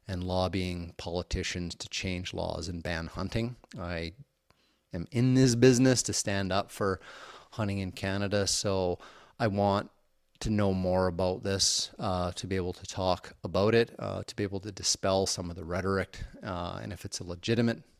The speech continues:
form of hunting in Canada that needs to be protected, then, then great. Um, we'll work towards those ends, but definitely need some more, more information, some more insight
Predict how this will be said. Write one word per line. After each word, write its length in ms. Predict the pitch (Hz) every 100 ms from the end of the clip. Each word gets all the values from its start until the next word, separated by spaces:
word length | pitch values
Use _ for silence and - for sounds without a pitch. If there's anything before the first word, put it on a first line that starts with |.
| _ _ _ _ _ _ _ _ _
form 300 | - 110 113
of 100 | 92
hunting 300 | - 110 123
in 160 | 107 85
Canada 440 | - 107 120 117
that 120 | 92 87
needs 220 | 98 -
to 40 |
be 120 | 98 98
protected, 600 | 92 - - - 120 110
then, 340 | 104 101 98 - -
then 360 | 107 104 104 101
great. 320 | - 98 76 - - - - - - -
Um, 540 | 98 95 95 95 92 104 -
we'll 160 | 98
work 220 | 95 - -
towards 400 | 107 101 92 -
those 260 | 95 85
ends, 260 | 92 104 107
but 240 | 101 175
definitely 400 | 98 - 120 95
need 220 | 92 95
some 200 | - 104
more, 320 | 92 92 95 - _ _ _ _ _ _ _
more 180 | 170 160
information, 580 | 139 - 110 104 - 104
some 180 | - 101
more 220 | 98 90
insight 560 | 90 95 - 92 90